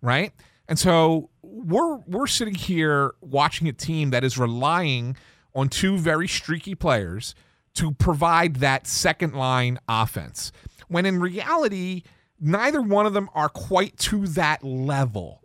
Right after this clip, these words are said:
Uh, th-, they're both probably, when they were playing as a third line, that's when they were their best. Okay, when they were be-, when they were the third unit that the Flyers were trotting out there, that's when you had Giroux playing with Frost.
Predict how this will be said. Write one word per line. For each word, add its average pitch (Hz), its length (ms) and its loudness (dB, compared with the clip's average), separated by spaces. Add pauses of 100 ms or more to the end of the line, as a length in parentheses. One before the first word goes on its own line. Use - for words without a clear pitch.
Uh, 151 80 -6
th-, 165 160 -8
they're 196 160 0
both 262 400 2
probably, 196 540 0 (300)
when 190 160 4
they 262 120 4
were 339 200 0
playing 214 420 -2
as 151 160 0
a 143 80 0
third 160 400 0
line, 214 460 -2 (260)
that's 220 240 2
when 247 160 -2
they 220 100 2
were 202 140 2
their 180 180 2
best. - 580 -2 (220)
Okay, 139 320 0
when 160 140 0
they 185 100 0
were 185 80 4
be-, 170 160 -4
when 175 180 -4
they 185 100 -2
were 220 100 -2
the 180 120 -2
third 196 480 0
unit 160 380 2 (300)
that 131 100 -4
the 143 60 0
Flyers 147 440 2
were 131 60 0
trotting 131 400 2
out 131 160 0
there, 107 100 -2
that's 131 200 0
when 170 100 -2
you 156 80 2
had 143 180 2
Giroux 139 460 2
playing 135 280 -4
with 127 120 -6
Frost. 131 680 2